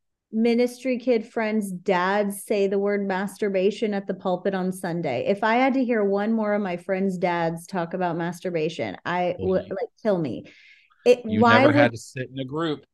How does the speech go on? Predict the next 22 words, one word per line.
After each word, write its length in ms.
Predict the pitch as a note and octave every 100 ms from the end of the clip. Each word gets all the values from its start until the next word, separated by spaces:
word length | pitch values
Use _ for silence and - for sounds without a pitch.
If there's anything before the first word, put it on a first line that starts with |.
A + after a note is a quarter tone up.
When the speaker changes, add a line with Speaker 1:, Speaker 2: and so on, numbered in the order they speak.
| _ _
Speaker 2:
You 120 | G2+ G#2+
never 240 | A2 A#2
had 80 | A#2+
to 80 | A2+
sit 180 | C#3+
in 60 | C3
a 20 |
group 220 | C3+ D#3
with 140 | A#2 -
fourteen 540 | B2+ B2 - C3+ C3
dudes 420 | B2+ D#3+ C#3+ A2+
where 160 | A2 G2+
they 140 | F#2+
all 200 | G#2+ A2+
shared 460 | A#2 - D3 C#3 A2
every 180 | G2 A2
time 300 | A#2 A2 A2+
they 140 | A#2+
jerked 380 | A2 B2 C3 -
off 280 | C#3+ E3+ -
that 240 | G#2+ F#2
week. 320 | G#2 G#2 -